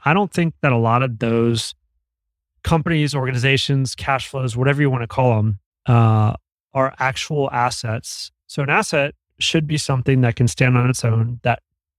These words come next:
is valuable to someone else outside of your organization, that is desirable, that is sellable, all these things. And most of the time,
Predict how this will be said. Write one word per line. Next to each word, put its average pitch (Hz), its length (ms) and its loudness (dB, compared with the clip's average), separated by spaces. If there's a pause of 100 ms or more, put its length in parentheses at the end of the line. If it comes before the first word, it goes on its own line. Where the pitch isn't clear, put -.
(360)
is 135 220 0
valuable 120 760 0
to - 160 0
someone 123 320 0
else 117 320 0
outside 123 360 -2
of 120 100 0
your 127 180 2
organization, 117 760 2 (240)
that 127 100 4
is 123 100 2
desirable, 117 640 2
that 107 140 -2
is 101 120 -2
sellable, 117 520 0
all 120 140 4
these 117 200 2
things. 104 400 0 (440)
And 123 120 -6
most 165 300 2
of 190 80 -2
the 170 80 -2
time, 117 560 -2